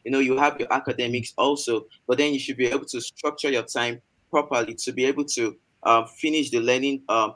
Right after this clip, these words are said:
path that's there for you, you know, um, build solutions and compete with people from all over the world. And, um, there's a whole lot of, um, exciting rewards and prizes for, um, you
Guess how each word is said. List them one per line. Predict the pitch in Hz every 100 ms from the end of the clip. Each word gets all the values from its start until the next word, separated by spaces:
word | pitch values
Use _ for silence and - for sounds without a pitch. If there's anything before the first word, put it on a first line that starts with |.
| -
path | 131 - - _ _
that's | 107 107 -
there | 127 135
for | 120
you, | 113 127 139 -
you | -
know, | 117 120 120 _ -
um, | 117 110 135
build | 151 156
solutions | 127 117 131 - 135 135 139 - -
and | 139 135 -
compete | 147 139 185 185
with | 135 - -
people | 180 180 165
from | - 127 -
all | 156 165
over | 156 139
the | 131
world. | 117 127 131 - - -
And, | 151 160
um, | 151 151
there's | 151 156 147
a |
whole | 147 175 175
lot | 151 139
of, | 123 -
um, | 120 113
exciting | 139 - 151 147 - 151
rewards | 113 104 123 127 127 117
and | 110 -
prizes | 143 139 120 101 - _ _ -
for, | 123 113 -
um, | 117 113 104 92 _
you | 117 151 165 143